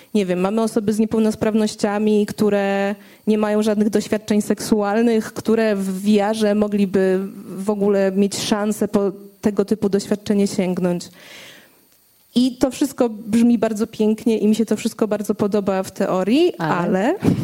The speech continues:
Speaker 1: <laughs> no już teraz widać, że, y, tą przestrzeń bardzo silnie zagarniają cyfrowi monopoliści i bardzo silnie chcą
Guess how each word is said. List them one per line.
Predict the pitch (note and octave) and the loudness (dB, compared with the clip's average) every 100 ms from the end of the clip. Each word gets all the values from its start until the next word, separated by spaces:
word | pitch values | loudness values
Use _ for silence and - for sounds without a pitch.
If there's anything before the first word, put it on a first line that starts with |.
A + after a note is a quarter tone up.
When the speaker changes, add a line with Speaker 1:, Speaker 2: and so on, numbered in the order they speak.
| G#3 - A3 - A3 | -6 -8 -10 -10 -16
Speaker 1:
<laughs> | _ _ _ - - - - - - - | _ _ _ -20 -20 -20 -20 -20 -8 -2
no | G#3 | 0
już | C4 | 0
teraz | C#4+ C4 B3+ | 0 0 0
widać, | A3+ G3+ F#3 F#3 A3+ C4+ - - | 0 0 0 0 0 -2 -6 -6
że, | F#3+ G3+ G#3 G3 A3 B3 A#3+ - G3+ | -2 0 0 0 0 0 0 0 0
y, | |
tą | G3 A3+ A#3 | 0 -2 -2
przestrzeń | - G#3+ G3+ - - G#3 A#3 C4 B3 | -2 -2 -2 -4 -2 0 2 2 2
bardzo | G#3+ A#3 G#3+ A3 | 0 -2 -2 -4
silnie | - A#3 A3+ | 0 0 2
zagarniają | G#3 G#3 G#3 G#3 G#3 G#3+ G#3 G3+ | 0 0 0 0 0 0 0 -2
cyfrowi | G#3 G#3+ G#3+ G3+ | -2 0 0 0
monopoliści | G#3 G3 F#3+ G3 F3+ F3+ - B3 C#4 B3 | 0 0 -2 -2 0 -4 -2 0 2 2
i | |
bardzo | A3 A#3 A#3+ | 0 0 -2
silnie | A#3 A3 A3 A#3+ A#3 | 0 0 2 2 0
chcą | - G#3+ G3+ G#3+ A3 | -4 -2 0 0 -2